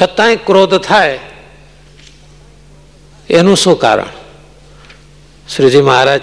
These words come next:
કહે છે, સાંભળો, સાંભળો, તમે જે રજૂઆત કરી એ તો સામાન્ય જગત વ્ય-, જીવની છે, પણ તમે એમ કહેવા માગો છો કે જેને કોઈ કામના ન હોય, કોઈ ઈચ્છા ન હોય,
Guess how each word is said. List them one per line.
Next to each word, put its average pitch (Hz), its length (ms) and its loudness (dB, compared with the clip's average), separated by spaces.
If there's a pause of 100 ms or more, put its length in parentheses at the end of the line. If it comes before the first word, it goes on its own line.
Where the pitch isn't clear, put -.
કહે 131 120 -2
છે, 123 140 -6
સાંભળો, 113 440 -2
સાંભળો, 117 540 -8 (640)
તમે 180 260 2
જે 180 200 2
રજૂઆત 170 580 0
કરી 165 220 0
એ 156 140 2
તો 156 260 0
સામાન્ય 143 720 -2
જગત 143 500 0
વ્ય-, 123 260 0
જીવની 120 520 -2
છે, - 480 -4 (1160)
પણ 143 180 0
તમે 170 360 0
એમ 208 160 0
કહેવા 196 280 2
માગો 175 360 2
છો 165 220 -2
કે 160 140 -4
જેને 160 300 -2
કોઈ 156 240 0
કામના 143 440 -2
ન 135 100 -4
હોય, 131 280 0
કોઈ 143 220 0
ઈચ્છા 147 360 -2
ન - 20 -2
હોય, 139 240 0